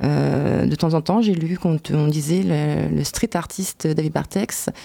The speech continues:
Est-ce que c'est comme ça que toi, tu, enfin, est-ce que quelque part ça te ressemble quand on dit ça, ou pas du tout, ou entre les deux ?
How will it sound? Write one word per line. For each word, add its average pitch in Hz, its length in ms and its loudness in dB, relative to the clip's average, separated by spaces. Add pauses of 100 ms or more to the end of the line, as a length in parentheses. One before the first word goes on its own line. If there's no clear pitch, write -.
(140)
Est-ce - 180 -6
que 214 100 -2
c'est - 180 -2
comme 156 180 -2
ça 208 120 -2
que - 80 -8
toi, 202 180 -2
tu, 156 380 -6
enfin, - 200 -2
est-ce 160 160 -2
que 170 100 -2
quelque 170 300 -2
part 226 200 -2
ça 170 140 -4
te - 80 -16
ressemble 143 600 -2
quand - 200 -10
on 147 60 0
dit 143 140 -6
ça, - 280 -4
ou - 60 -2
pas 160 160 -2
du 156 100 -6
tout, - 220 -18 (240)
ou 151 280 0
entre 151 260 -4
les 143 100 -4
deux ? - 140 -4